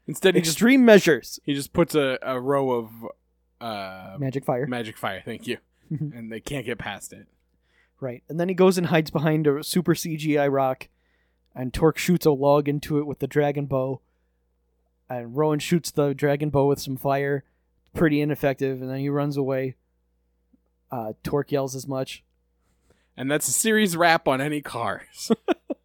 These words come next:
Speaker 2: He shoots another log at Rowan. Rowan falls down, and then he hides behind a tree.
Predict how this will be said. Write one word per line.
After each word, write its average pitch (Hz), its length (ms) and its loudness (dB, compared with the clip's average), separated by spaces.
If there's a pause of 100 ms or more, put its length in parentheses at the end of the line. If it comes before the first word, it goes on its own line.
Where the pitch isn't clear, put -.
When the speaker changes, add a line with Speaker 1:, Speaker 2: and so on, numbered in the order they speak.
(540)
Speaker 2:
He 165 80 -6
shoots 240 280 4
another 208 240 4
log 165 240 4
at 156 80 0
Rowan. 139 440 0 (140)
Rowan 160 300 6
falls 147 320 2
down, 139 400 -2
and 139 100 -6
then 143 80 -2
he 143 60 -2
hides 170 240 0
behind 160 320 0
a 143 60 -2
tree. 170 420 -4